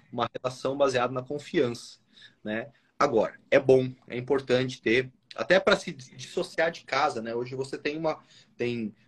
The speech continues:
uma esposa, filho, então, pra você dissociar, pô, tô em casa, tô num ambiente familiar, agora eu vou curtir com a minha filha, curtir com a minha esposa aqui, não tô trabalhando. Porque você, às vezes, tem o escritório na sala de casa, acaba,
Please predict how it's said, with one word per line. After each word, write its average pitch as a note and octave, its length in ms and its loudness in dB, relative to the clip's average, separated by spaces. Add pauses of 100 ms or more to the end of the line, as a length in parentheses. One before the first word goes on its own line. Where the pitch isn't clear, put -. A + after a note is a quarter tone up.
(520)
uma A2 120 -6
esposa, C3 540 6
filho, - 400 -6 (520)
então, C3+ 220 0
pra C#3+ 120 6
você C#3 320 4
dissociar, C#3+ 640 0
pô, B2 120 -2
tô B2+ 140 -2
em E3 100 -4
casa, C3+ 480 0
tô C#3+ 140 -6
num C3+ 100 -4
ambiente B2+ 300 -4
familiar, A2+ 580 -2
agora A#2+ 320 0
eu A#2+ 40 0
vou A2+ 100 -12
curtir - 280 -16
com B2 80 -12
a - 20 -18
minha G#2 120 -16
filha, B2 280 -10
curtir A#2 200 -14
com B2 80 -18
a - 20 -18
minha A2+ 80 -12
esposa A2 420 -4
aqui, B2 240 -6
não B2 160 -4
tô A2 100 -6
trabalhando. A#2+ 640 0 (300)
Porque - 140 -20
você, C#3 100 2
às B2+ 120 4
vezes, D3 260 -2
tem D3+ 200 -4
o D3 40 -6
escritório C#3+ 540 -4 (160)
na B2+ 160 -6
sala C#3 320 -8
de C3 100 -14
casa, C3+ 320 -4
acaba, C#3 420 -4